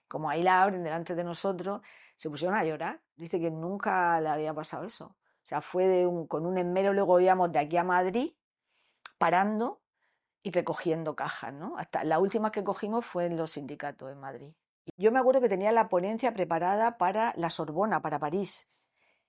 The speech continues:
que era la segunda vez que iba, y la discusión en todas las universidades era,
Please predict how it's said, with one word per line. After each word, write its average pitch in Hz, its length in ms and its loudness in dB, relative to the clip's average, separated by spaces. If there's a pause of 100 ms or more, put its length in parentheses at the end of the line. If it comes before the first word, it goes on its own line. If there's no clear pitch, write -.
(240)
que 196 100 0
era 220 100 8
la 220 100 6
segunda 214 380 0
vez 233 160 2
que 226 140 4
iba, 240 340 4
y 196 60 -2
la 185 100 4
discusión 175 400 0
en 196 140 0
todas 233 180 2
las 226 120 6
universidades 214 680 0
era, 151 320 -2